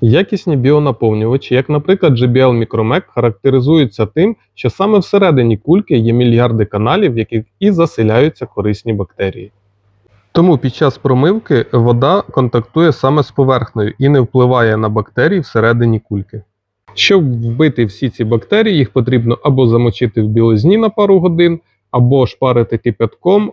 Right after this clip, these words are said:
а від звичайної промивки ви втратите всього декілька відсотків корисних бактерій з поверхні біоматеріалу. Однак після промивки фільтра ми все ж таки радимо додавати бактеріальні закваски в акваріум для відновлення мікрофлори.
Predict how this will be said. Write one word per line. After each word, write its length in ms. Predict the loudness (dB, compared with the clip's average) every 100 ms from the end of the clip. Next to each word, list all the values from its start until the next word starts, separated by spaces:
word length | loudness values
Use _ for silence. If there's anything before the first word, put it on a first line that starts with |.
| -6
а 260 | -2 0
від 180 | 2 2
звичайної 640 | 2 0 0 0 0 -2
промивки 680 | -2 0 2 2 0 -2 -4 _ -4
ви 100 | -4
втратите 500 | -2 -2 -2 -2 -4
всього 300 | -4 -2 -2
декілька 640 | 0 0 0 -2 -2 -4 -4 -4
відсотків 760 | -2 -2 -2 -2 -2 -6 -6 -4
корисних 460 | -2 0 0 -4 -4
бактерій 540 | -6 -4 -2 0 0
з 340 | -2 -2 -2 -2 -2
поверхні 760 | 0 0 -2 -4 -4 -4 -8 _ _ _ _ _ -2
біоматеріалу. 800 | 0 2 0 -4 -6 -6 -12 _ _ _ _ -2
Однак 440 | 0 0 -2 -4
після 280 | -6 -4 -4
промивки 520 | -2 -2 -2 -4 -8
фільтра 460 | -4 -4 0 -2 0
ми 120 | -2
все 220 | -2 -2 -4
ж 120 | -4
таки 280 | -4 -6 -4
радимо 500 | 0 0 0 0 0
додавати 580 | -2 -2 0 -2 -2 -6
бактеріальні 580 | -8 -4 -2 0 -2
закваски 560 | -4 -6 -4 -6 -4 -4
в 80 | -4
акваріум 540 | -2 0 0 -2 -2
для 160 | -2 0
відновлення 600 | -2 -4 -4 -2 -2 -4
мікрофлори. 640 | -8 -10 -14 -14 -16 -16